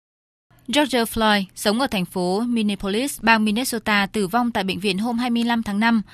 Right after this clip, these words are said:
sau khi bị cảnh sát da trắng Derek Chauvin ghi chặt đầu gối lên gáy hơn chín phút trong vụ bắt người liên quan cáo buộc sử dụng tiền giả. Khi cận kề cái chết, Floyd kêu lên thảm thiết rằng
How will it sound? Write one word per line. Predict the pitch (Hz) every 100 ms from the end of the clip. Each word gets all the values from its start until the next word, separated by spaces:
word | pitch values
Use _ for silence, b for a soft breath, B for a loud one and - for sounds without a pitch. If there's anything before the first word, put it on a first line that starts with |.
| B
sau | - 285
khi | 269 277
bị | 233 214
cảnh | 196 165
sát | - 269
da | 240 214
trắng | - 175 202 214
Derek | 208 214 254
Chauvin | - 196 196 202 180 185
ghi | 196
chặt | - 202
đầu | 185 175
gối | 180 185 240
lên | 269 247
gáy | 196 202
hơn | 220 226 202
chín | - 196
phút | - 320 - B B B
trong | 302 254
vụ | 247
bắt | 202 269
người | 240 196
liên | 170 196
quan | 196 190
cáo | 180 170
buộc | 208 -
sử | - 165
dụng | 180
tiền | 202 175
giả. | 202 180 151 b b b b
Khi | - 277
cận | 233
kề | - 190
cái | 175
chết, | 175 262 302 _ - -
Floyd | 214 196
kêu | - 202
lên | 196 196
thảm | 180 208 156
thiết | 277 294
rằng | 240